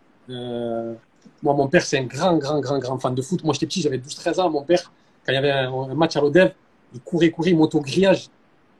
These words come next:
Et le buteur venait et, la, et le prenait. Donc, j'étais ado, je voyais des, des trucs, des phases comme ça. C'était une, une famille vraiment sport, sport, sport, sport. J'ai un oncle qui a fait de la gymnastique. J'ai, euh, j'ai accompagné ma nièce qui fait du basket.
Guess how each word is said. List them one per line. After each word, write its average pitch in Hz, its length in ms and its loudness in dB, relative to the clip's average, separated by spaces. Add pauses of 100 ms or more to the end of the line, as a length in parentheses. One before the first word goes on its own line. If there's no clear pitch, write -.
(600)
Et 131 40 -6
le 151 100 6
buteur 175 460 4 (200)
venait 175 480 4 (160)
et, 156 60 -12
la, 143 120 0
et 143 120 -10
le 151 80 0
prenait. 202 380 -2 (100)
Donc, 131 120 -6
j'étais 127 180 -6
ado, 160 220 2
je - 80 -6
voyais 160 160 2
des, 139 140 -4 (100)
des 127 80 -12
trucs, 147 260 -10
des 131 140 -2
phases 180 180 -2
comme 190 140 0
ça. 208 180 0 (540)
C'était 131 140 -4
une, 139 120 -4 (200)
une 139 80 -8
famille 175 320 4
vraiment 180 340 2
sport, - 640 -2
sport, - 340 -4
sport, - 340 -6
sport. - 320 -4 (360)
J'ai 113 100 -2
un 139 100 4
oncle 160 160 4
qui - 60 -6
a - 20 -12
fait - 100 -12
de 127 60 -6
la 131 60 -2
gymnastique. 180 760 0 (680)
J'ai, 135 200 -2
euh, 123 480 -2
j'ai 135 100 -2
accompagné 151 360 2
ma 143 100 4
nièce 147 180 2
qui - 60 -16
fait 135 60 -6
du 127 80 -8
basket. 190 480 2